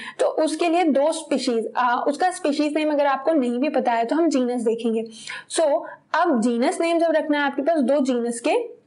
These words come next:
name है, तो वो organism आप ये देखोगे कि कौन से जीनस के कैरेक्टर्स को ज्यादा फॉलो कर रहा है। So आपने एक accept कर लिया and दूसरा क्या कर दिया? Drop कर लिया। जहां ज्यादा similarity दिख रही थी वहां पर match कर दिया उस organism को जीनस में,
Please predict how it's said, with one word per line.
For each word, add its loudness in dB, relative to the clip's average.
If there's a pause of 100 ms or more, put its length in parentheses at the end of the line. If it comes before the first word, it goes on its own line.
(160)
name 0
है, -4 (260)
तो 0
वो 4
organism 2 (160)
आप 0
ये 4
देखोगे 2
कि 0
कौन 0
से 2
जीनस 0
के 0
कैरेक्टर्स 0
को 0
ज्यादा 2
फॉलो 2
कर 2
रहा 0
है। -4 (240)
So 0
आपने 2
एक 0
accept 0
कर 2
लिया 0
and -2
दूसरा 0
क्या 0
कर 0
दिया? 2
Drop 2
कर 2
लिया। 2
जहां 0
ज्यादा 2
similarity 0
दिख 0
रही 2
थी 2 (300)
वहां 2
पर 0
match -2
कर 0
दिया 2
उस 2
organism 2
को 2
जीनस 0
में, 0